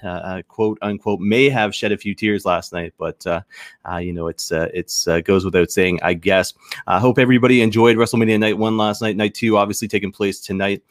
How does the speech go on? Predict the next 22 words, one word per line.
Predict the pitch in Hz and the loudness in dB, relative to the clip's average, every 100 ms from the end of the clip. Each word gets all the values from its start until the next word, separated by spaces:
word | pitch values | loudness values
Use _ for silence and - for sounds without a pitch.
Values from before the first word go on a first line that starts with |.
| - - | -20 -8
Uh, | - 90 | -4 -2
prediction | - 113 139 139 | -2 -2 -2 -2
show | 120 - 120 120 | -2 2 2 2
for | - 113 107 | 0 -2 0
WrestleMania | 107 104 113 104 | 0 -2 -2 -2
Night | 101 101 - | -2 -4 -6
Two, | - 107 104 - - _ | -2 0 0 -6 -20 _
uh, | 85 90 | -4 -2
will | 95 | -2
take | 98 107 - | -4 -6 -2
place | 110 101 104 | -2 -2 -2
later | 104 101 98 | -2 0 0
on | 95 | -2
this | 90 - | -6 -2
afternoon, | 101 - 107 104 127 123 | -2 -2 -4 0 0 -2
so | - 95 | -4 -4
look | 98 107 - - - | 0 0 0 -10 -10
for | - 98 | -4 -4
that. | 87 92 123 131 - _ - - - | -2 -2 -2 -2 -8 _ -20 -20 -8
Uh, | 87 87 - | -6 -6 -4
but, | 92 - - | -6 -6 -4
uh, | 98 98 | 0 0